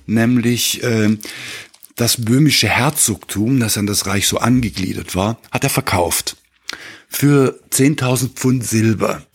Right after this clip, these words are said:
Und ich meine damit Gewicht, mittelalterlich, das sind, äh,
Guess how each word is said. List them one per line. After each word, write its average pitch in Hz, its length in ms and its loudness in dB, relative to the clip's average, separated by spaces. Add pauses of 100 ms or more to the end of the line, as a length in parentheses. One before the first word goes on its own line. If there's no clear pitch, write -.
(500)
Und 123 140 -2
ich 110 100 -4
meine 123 260 2
damit 123 280 -2
Gewicht, 131 460 0
mittelalterlich, 120 580 0
das 113 160 0
sind, 117 180 0 (440)
äh, 123 180 2